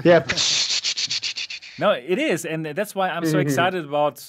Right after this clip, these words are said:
Speaker 1: uh, other technologies like blockchain, right? Like, I'm also on odyssey dot com,
Speaker 4: Yes.
Speaker 1: Odyssey, O D Y S E E dot com. It is basi-, basically YouTube, but based on the blockchain, so you can say whatever you
Speaker 4: Ooh.
Speaker 1: want, and nobody's going to, yeah, nobody's going to cut your channel off. So I really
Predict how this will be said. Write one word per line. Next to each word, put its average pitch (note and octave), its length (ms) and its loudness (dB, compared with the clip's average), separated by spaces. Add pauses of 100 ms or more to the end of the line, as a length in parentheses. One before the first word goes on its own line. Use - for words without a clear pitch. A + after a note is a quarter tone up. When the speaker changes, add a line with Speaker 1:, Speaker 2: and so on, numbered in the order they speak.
Speaker 1:
uh, C3 40 -14
other D#3 320 -6
technologies A#2+ 580 -10
like G#2 220 -8
blockchain, A2+ 640 -8
right? A#2+ 180 -6
Like, A#2 160 -6
I'm C#3+ 240 -6
also D#3 360 -8
on A#2+ 100 -10
odyssey E3 500 -8
dot G#2+ 240 -8
com, G2+ 140 -10
Speaker 4:
Yes. - 120 -20
Speaker 1:
Odyssey, D#3 460 -8 (160)
O F#3 200 -6
D E3 180 -8
Y C#3+ 340 -2
S D#3 260 -10
E D3 120 -14 (200)
E F#3+ 60 -10
dot B2+ 240 -8
com. C#3 460 -6 (320)
It F#3 80 -4
is A3 120 -6
basi-, F#3+ 540 -6
basically F3 400 -6
YouTube, D3+ 460 -8
but B2+ 240 -8
based F3+ 260 -6
on C#3 120 -12
the B2 60 -10
blockchain, C#3 800 -10
so D#3 260 -8
you E3 120 -10
can D#3 200 -12
say F3+ 220 -8
whatever F3+ 320 -4
you E3 120 -6
Speaker 4:
Ooh. - 20 -10 (100)
Speaker 1:
want, E3 300 -4
and D3 160 -12
nobody's E3 400 -8
going D#3 240 -10 (120)
to, D3 160 -8 (640)
yeah, F#3 160 0
nobody's D#3+ 340 -4
going E3+ 160 -4
to - 120 -14
cut E3 280 -6
your D3+ 80 -8
channel A#3 300 -8
off. G#2 220 -6
So C#3+ 220 -8
I C3 140 -8
really D3 180 -8